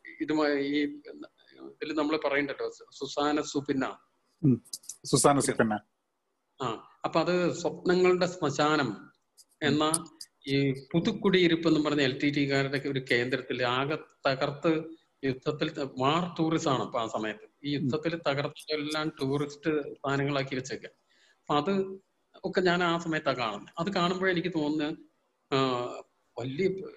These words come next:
Speaker 1: ഇവരുടെ, അവരുടെ വയലൻസും ഇതൊന്നും നമുക്ക് യോജിക്കാൻ കഴിയില്ലെങ്കിലും ഈഴം എന്ന് പറയുന്ന വലിയൊരു ഡ്രീം ആയിരുന്നല്ലോ, അത് തകർന്ന് തരിപ്പണായിട്ട് കിടക്കുന്നതാണ് കാണുന്നത്. എന്റെ മനസ്സിൽ തോന്നി, ഇതിങ്ങനെ അവരുടെ ഒരു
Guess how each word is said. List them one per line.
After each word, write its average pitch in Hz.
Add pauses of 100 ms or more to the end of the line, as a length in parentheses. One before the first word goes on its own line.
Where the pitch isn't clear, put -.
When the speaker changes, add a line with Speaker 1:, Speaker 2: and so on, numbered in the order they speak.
(340)
Speaker 1:
ഇവരുടെ, 131
അവരുടെ 117
വയലൻസും 147
ഇതൊന്നും 170
നമുക്ക് 165
യോജിക്കാൻ 160
കഴിയില്ലെങ്കിലും 160
ഈഴം 160
എന്ന് 180
പറയുന്ന 180
വലിയൊരു 175 (360)
ഡ്രീം 170
ആയിരുന്നല്ലോ, -
അത് 175
തകർന്ന് 175 (120)
തരിപ്പണായിട്ട് 165
കിടക്കുന്നതാണ് 143
കാണുന്നത്. - (580)
എന്റെ 175
മനസ്സിൽ 165
തോന്നി, 180
ഇതിങ്ങനെ 180
അവരുടെ 147
ഒരു 170